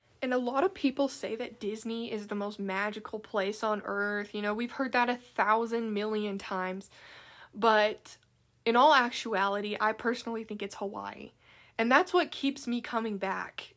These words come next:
is the magic that's in the air, the people, the culture, the amazingly, you know,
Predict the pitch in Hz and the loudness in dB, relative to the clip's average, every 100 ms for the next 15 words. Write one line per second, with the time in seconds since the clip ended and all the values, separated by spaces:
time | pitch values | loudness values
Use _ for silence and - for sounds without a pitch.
0 | - 240 233 226 202 - - _ - 220 | -4 0 2 0 -4 -12 -20 _ 2 2
1 | 226 208 220 247 370 359 269 247 - 226 | 2 0 0 2 0 0 -4 -4 -4 -4
2 | 214 - 196 220 233 247 _ _ _ _ | -6 -6 -4 -4 -6 -10 _ _ _ _
3 | 202 - 214 214 254 262 262 226 220 - | -8 -6 -10 -6 -4 -4 -4 -6 -6 -6
4 | 220 226 - 226 233 254 - - _ _ | -4 -4 -2 0 0 -4 -10 -20 _ _
5 | - 220 220 220 220 220 220 240 247 254 | -6 -2 0 0 0 0 2 2 0 -2
6 | 254 254 240 226 220 208 196 196 196 69 | -2 -2 -4 -4 -6 -6 -4 -4 -4 -6